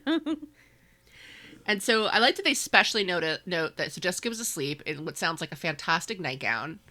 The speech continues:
Speaker 1: Oh, yeah.
Speaker 2: And a headband.
Speaker 1: Like, it's white and kinda shimmering and, you know, you can imagine, probably very slinky.
Speaker 2: And Ferran comes running in. He's still got his leotard on.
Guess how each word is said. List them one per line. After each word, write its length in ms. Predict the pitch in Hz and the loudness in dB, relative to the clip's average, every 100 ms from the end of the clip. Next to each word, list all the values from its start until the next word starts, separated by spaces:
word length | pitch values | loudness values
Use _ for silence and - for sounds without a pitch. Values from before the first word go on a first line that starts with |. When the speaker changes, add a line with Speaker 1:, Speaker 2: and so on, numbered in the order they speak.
| _ _ _ - | _ _ _ 4
Speaker 1:
Oh, 160 | 254 | 4
yeah. 400 | 226 180 196 110 175 - | 4 2 -2 -2 -8 -6
Speaker 2:
And 100 | 165 | -4
a 40 | |
headband. 680 | 175 147 139 107 120 180 - - _ _ _ - | -2 -2 -2 -2 -2 -4 -14 -20 _ _ _ -8
Speaker 1:
Like, 220 | 226 233 | -6 -6
it's 200 | 226 - | -8 -10
white 480 | 180 202 190 - - | -4 -2 -2 -6 -10
and 300 | 185 175 175 - | -8 -8 -10 -14
kinda 260 | - 180 180 | -14 -10 -8
shimmering 840 | - - 196 190 180 180 175 175 | -8 -6 -6 -6 -4 -4 -6 -6
and, 240 | 165 175 170 _ _ | -6 -8 -10 _ _
you 160 | - 180 | -12 -8
know, 140 | 165 | -6
you 180 | 170 208 | -6 -6
can 140 | 233 | -4
imagine, 480 | 208 185 170 165 175 | -4 -4 -4 -6 -8
probably 380 | 175 226 214 190 | -6 -4 -4 -4
very 260 | 185 175 170 | -6 -8 -8
slinky. 800 | - - 196 180 196 - 185 180 _ _ _ _ - - - - _ | -12 -12 -10 -10 -12 -10 -10 -10 _ _ _ _ -20 -20 -20 -20 _
Speaker 2:
And 280 | 185 170 160 | 2 4 2
Ferran 360 | - 202 208 220 | 0 4 4 2
comes 220 | 240 196 | -6 -2
running 260 | 180 214 208 | -2 0 0
in. 280 | 175 175 | 0 0
He's 160 | 180 175 | -4 -8
still 180 | - 185 | -6 0
got 100 | 190 | 0
his 140 | 208 | 0
leotard 340 | 160 139 151 143 | -4 -4 -4 -4
on. 320 | 143 143 | -4 -6